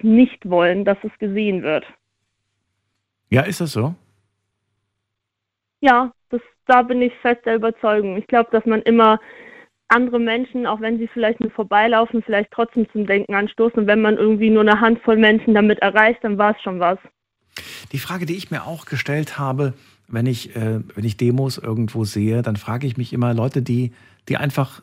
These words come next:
Speaker 2: zum Beispiel in der Innenstadt, ne, oder, oder wo auch immer,
Speaker 1: Mhm.
Speaker 2: wird gerade eine Demo gemacht, super viele Leute sind gerade aber in ihrem Alltag, machen gerade was, gucken einfach nur so und laufen dran vorbei. S-, ist denen das jetzt egal? Also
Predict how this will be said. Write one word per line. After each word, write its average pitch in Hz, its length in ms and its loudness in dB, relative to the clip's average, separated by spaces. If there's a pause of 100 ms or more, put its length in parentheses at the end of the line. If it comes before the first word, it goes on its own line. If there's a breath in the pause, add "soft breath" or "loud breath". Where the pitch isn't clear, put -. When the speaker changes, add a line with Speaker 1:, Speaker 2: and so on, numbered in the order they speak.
(140)
Speaker 2:
zum 147 120 -2
Beispiel 139 180 0
in 127 60 2
der 110 100 2
Innenstadt, 87 440 -6
ne, 180 220 0
oder, 110 280 -2
oder 110 260 -2
wo 107 100 0
auch 101 140 -4
immer, 85 300 -4
Speaker 1:
Mhm. 254 300 4
Speaker 2:
wird 143 120 -2
gerade 139 140 -2
eine 143 100 0
Demo 160 280 0
gemacht, 143 340 0
super 156 220 -2
viele 131 200 -2
Leute 143 580 0
sind 127 160 -2
gerade 113 300 -2
aber 107 280 -2
in 104 120 -4
ihrem 95 180 -4
Alltag, 120 400 -4
machen 117 340 -2
gerade 110 300 -2
was, 107 200 -4
gucken - 280 -6
einfach 107 320 -6
nur 110 180 0
so 107 200 -2 (540 loud breath)
und 113 160 0
laufen 123 260 -2
dran 110 200 -2
vorbei. 104 520 -4 (500 soft breath)
S-, 107 300 -6
ist - 220 -4
denen 156 200 2
das 113 220 -2
jetzt - 300 -8
egal? 95 720 -6
Also 113 380 -2